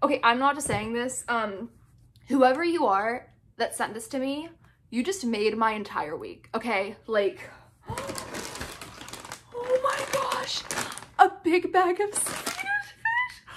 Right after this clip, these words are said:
Oh my gosh, and it's the, it's the assorted ones with the orange. I don't know if you guys could tell, but, like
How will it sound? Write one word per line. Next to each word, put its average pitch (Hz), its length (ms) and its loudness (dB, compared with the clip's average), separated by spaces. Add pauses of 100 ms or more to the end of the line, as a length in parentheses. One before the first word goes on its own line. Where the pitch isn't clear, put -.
(220)
Oh 659 100 -10
my 640 200 -8
gosh, 622 260 -4
and 508 120 -10
it's 554 280 2
the, 554 100 4 (240)
it's - 180 0
the 571 100 -2
assorted 508 520 4 (180)
ones 508 140 0
with 508 100 -12
the 539 100 -4
orange. 440 320 2
I 427 60 6
don't 403 100 4
know 466 60 0
if 466 60 0
you 440 80 4
guys 403 200 0
could - 140 -6
tell, 330 260 2
but, 330 160 -4
like 339 360 -2